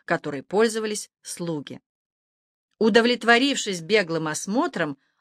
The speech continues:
Агнес быстро переоделась к обеду. Когда она возвращалась в гостиную,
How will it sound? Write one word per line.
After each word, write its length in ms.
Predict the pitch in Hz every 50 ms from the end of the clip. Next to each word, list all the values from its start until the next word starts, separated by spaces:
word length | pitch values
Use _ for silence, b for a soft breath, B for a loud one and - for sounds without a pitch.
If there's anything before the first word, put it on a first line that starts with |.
| _
Агнес 760 | - - 165 156 143 156 147 160 185 233 285 311 - - - _ _ _ _ _
быстро 400 | 151 147 175 226 220 - 240 233
переоделась 640 | 226 214 170 151 147 143 - 143 151 160 160 -
к 80 | - -
обеду. 420 | 151 139 139 147 139 139 143 135 - _ _ _ _ _ _ _ _ _ _ _ _ _ _ _ _ _ _ _
Когда 400 | - 214 233 226 233 294 320 320
она 160 | 311 302 294
возвращалась 680 | 285 285 262 262 269 269 269 - 302 294 285 269 240
в 60 | 240
гостиную, 800 | 226 247 247 240 - - - 349 370 330 240 202 180 165 156 143